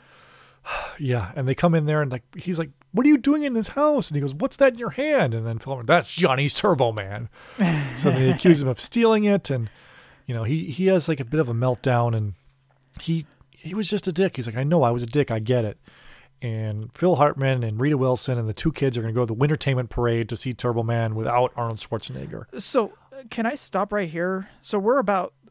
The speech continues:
Speaker 2: three quarters of the way through the movie, just a little
Speaker 1: Yep.
Speaker 2: over three quarters. Does this feel like the longest day ever? Like, it never j-, goes from morning to nighttime.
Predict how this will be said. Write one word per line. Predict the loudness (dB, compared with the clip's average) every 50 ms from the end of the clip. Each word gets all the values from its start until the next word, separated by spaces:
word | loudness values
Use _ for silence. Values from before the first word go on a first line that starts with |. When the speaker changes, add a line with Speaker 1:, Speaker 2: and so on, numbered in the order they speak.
| _ _ -20
Speaker 2:
three | -20 -14 -8 -4 -4 -4 -4
quarters | -4 -4 -2 -2 -2 -2 -4 -6 -6
of | -6
the | -6
way | -6 -6 -6
through | -6 -6 -6 -6
the | -6 -6
movie, | -6 -6 -6 -4 -6 -6 -6 -8
just | -10 -10 -8 -2
a |
little | 4 4 6
Speaker 1:
Yep. | 6
Speaker 2:
over | 4 2 -2 -4
three | -4 -6 -8 -4
quarters. | -2 -2 -2 -4 -6 -12 _ _ _ _ _ _ _ _ _ _ _ _ _ _ _ _ _ _ _ -4
Does | -2 -2 -2 -2
this | -4 -6 -6
feel | -6 -4 -2 -2 -2 0
like | -2 -4 -4 -4
the | -4 -4
longest | -2 -2 -2 -2 -2 -4 -4 -6 -4
day | -4 -4 -4 -4 -6 -8
ever? | -10 -10 -8 -6 -6 -6 -4
Like, | -2 -2 -4 -4 -4 -4
it | -4 -4 -4 -2 -2
never | -2 0 0 0 -2
j-, | -4 -6 -8
goes | -4 0 0 2 2 0 -2
from | -6 -6 -4 -2 0 0 0 -2 -4 -6 -10 _ _ _ _ _ _ _ _ _ _
morning | -4 -2 0 2 4 4 4 4 2 2 0 -2 -4
to | -6 -6 -4 -2 -2 -2 -2 -4 -4 -6 -8 -10 -10
nighttime. | -8 -6 -6 -6 -6 -8 -10 -12 -12 -12 -12 -14